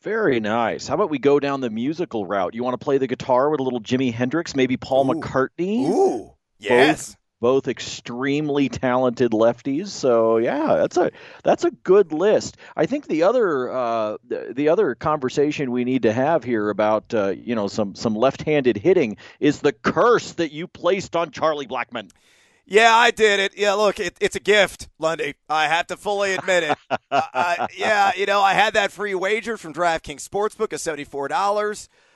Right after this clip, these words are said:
Speaker 2: You know, he had been raking. He had been searing. He was hotter than the damn sun. And it was, uh, you know, ninety-five blistering degrees at Coors Field yesterday, and yet he goes out and does nothing.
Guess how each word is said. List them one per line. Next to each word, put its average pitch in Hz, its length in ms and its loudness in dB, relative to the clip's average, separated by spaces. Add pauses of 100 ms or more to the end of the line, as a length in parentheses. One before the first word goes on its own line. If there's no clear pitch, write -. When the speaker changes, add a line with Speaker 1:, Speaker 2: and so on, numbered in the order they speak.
(140)
Speaker 2:
You - 80 -14
know, 156 160 -2
he 180 140 0
had 185 100 -2
been 151 160 -2
raking. 202 640 -6
He 185 140 -6
had 170 100 -8
been 151 180 -10
searing. 214 380 -10
He - 20 -10
was 185 120 -12
hotter 240 300 0
than 190 140 -10
the 160 80 -6
damn 185 380 -6
sun. 151 760 -2 (480)
And 185 140 -2
it - 20 -2
was, 185 180 -2
uh, 170 140 0
you 175 80 -8
know, 151 80 -6
ninety-five 196 880 -2
blistering 202 480 -6
degrees 180 480 -8
at 165 60 -10
Coors 185 420 -6
Field 156 580 -8
yesterday, 127 920 -8 (340)
and 170 160 -6
yet 170 160 -4
he 160 100 -8
goes 165 320 -2
out 156 300 2
and 147 120 -10
does 151 240 -6
nothing. 147 520 -8